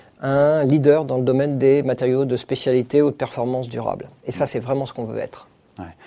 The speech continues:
Speaker 2: Et, euh, on, juste, on, on voit, Thierry Le Hénaff, une flambée, euh, des cours des matières premières. Je me suis
Speaker 1: Oui.
Speaker 2: dit, tiens, pétrole à soixante, et il n'y a pas que le pétrole, on l'a évoqué ici, euh, les métaux, et cetera, les
Speaker 1: Ouais.
Speaker 2: minerais. Est-ce que c'est quelque chose qui pourrait remettre en cause,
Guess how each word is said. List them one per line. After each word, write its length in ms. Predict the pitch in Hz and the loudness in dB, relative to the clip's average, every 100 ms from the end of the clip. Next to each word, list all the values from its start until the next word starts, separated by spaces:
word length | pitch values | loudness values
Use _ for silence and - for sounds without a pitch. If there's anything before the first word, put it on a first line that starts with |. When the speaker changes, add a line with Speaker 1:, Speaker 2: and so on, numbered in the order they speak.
| - - | -14 -6
Speaker 2:
Et, 120 | - | -4
euh, 100 | 110 | -2
on, 360 | 110 135 127 143 | -2 0 -2 -4
juste, 200 | 147 117 | -6 -6
on, 40 | |
on 160 | 101 107 | -4 -4
voit, 220 | 127 151 | -6 -8
Thierry 180 | - 107 | -8 -8
Le 80 | 104 | -6
Hénaff, 160 | 123 - | -8 -8
une 160 | 107 110 | -8 -8
flambée, 480 | - 120 113 135 151 - | -4 -2 0 -2 -4 -8
euh, 200 | 98 90 | -6 -4
des 140 | 92 | -6
cours 280 | - - 143 | -8 -6 -4
des 60 | 104 | -4
matières 240 | 104 - | -6 -8
premières. 380 | - 101 95 92 113 | -10 -8 -8 -10 -8
Je 60 | |
me 20 | |
suis 80 | 101 | 2
Speaker 1:
Oui. 80 | 151 | 2
Speaker 2:
dit, 60 | 196 | 4
tiens, 220 | 135 165 - - - - | 0 -2 -10 -16 -20 -4
pétrole 260 | - - 131 | -4 2 2
à 60 | |
soixante, 320 | 123 123 156 127 | 2 0 0 2
et 40 | |
il 60 | 107 | 2
n'y 100 | 107 | 2
a 20 | |
pas 60 | 123 | -2
que 40 | |
le 60 | 131 | -4
pétrole, 220 | 143 147 | -2 0
on 40 | |
l'a 80 | 110 | 0
évoqué 240 | 101 101 110 | 0 -2 -2
ici, 400 | 95 - 127 123 | -4 -6 -2 0
euh, 240 | 95 90 82 - - - | 0 -2 -6 -16 -20 -12
les 140 | - 104 | -2 0
métaux, 560 | 107 101 110 107 120 | 0 0 0 4 4
et 20 | 113 | 2
cetera, 420 | 92 98 98 107 | -4 -4 0 0
les 100 | 101 | 0
Speaker 1:
Ouais. 100 | 104 | 2
Speaker 2:
minerais. 540 | 107 98 113 127 147 107 | 2 2 2 2 0 -6
Est-ce 240 | 110 - | -8 -12
que 400 | - 131 135 131 | -4 0 0 0
c'est 140 | 117 123 | -4 -10
quelque 200 | 120 113 | -10 -8
chose 240 | 139 143 | -8 -8
qui 140 | - 104 | -10 -12
pourrait 220 | 104 107 | -8 -8
remettre 460 | 98 120 139 - 113 | -2 -2 -2 -8 -10
en 60 | |
cause, 380 | 107 120 131 | -6 -4 -6